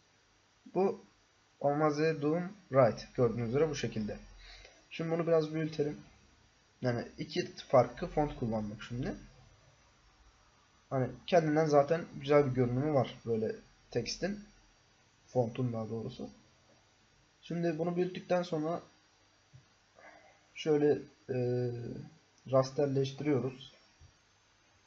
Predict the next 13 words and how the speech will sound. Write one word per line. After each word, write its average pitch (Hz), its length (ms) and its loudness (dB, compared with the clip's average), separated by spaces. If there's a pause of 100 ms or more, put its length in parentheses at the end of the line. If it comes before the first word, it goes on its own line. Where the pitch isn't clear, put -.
(600)
Evet, - 240 6
kusura 165 260 8
bakmayın, 143 320 6
kayıtta 143 380 4
küçük 147 240 -6
bir 135 40 -2
sıkıntı 131 400 0
oldu 131 220 0
programda. 117 520 -2
Şimdi 151 340 2
devam 147 240 6
ediyoruz. 123 460 -4
E, 135 60 0